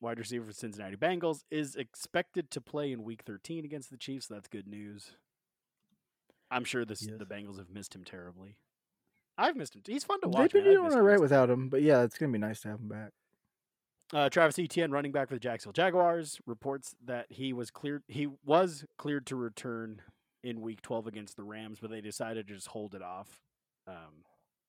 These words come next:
Speaker 1: there was no need to risk it. So, looks like he sh-, he should be, uh, a good bet to play week thirteen against the Lions. So, that's exciting. And then, uh, Deshaun Watson,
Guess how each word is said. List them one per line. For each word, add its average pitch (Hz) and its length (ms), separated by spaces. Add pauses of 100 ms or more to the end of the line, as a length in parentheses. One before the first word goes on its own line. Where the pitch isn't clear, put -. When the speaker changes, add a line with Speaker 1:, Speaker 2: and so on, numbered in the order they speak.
(160)
Speaker 1:
there 110 140
was 104 100
no 107 140
need 98 180
to 92 100
risk 95 320
it. 101 160 (800)
So, - 460 (840)
looks 135 180
like 135 160
he 135 120
sh-, - 200
he 123 100
should 117 260
be, 107 220 (140)
uh, 95 240 (240)
a 110 60
good 101 280
bet 104 200
to - 100
play 98 240
week 92 260
thirteen 92 400
against 85 300
the 87 60
Lions. 85 460 (140)
So, 76 340
that's 82 200
exciting. 73 480 (1160)
And 165 160
then, 185 360
uh, 170 260
Deshaun 131 300
Watson, 170 500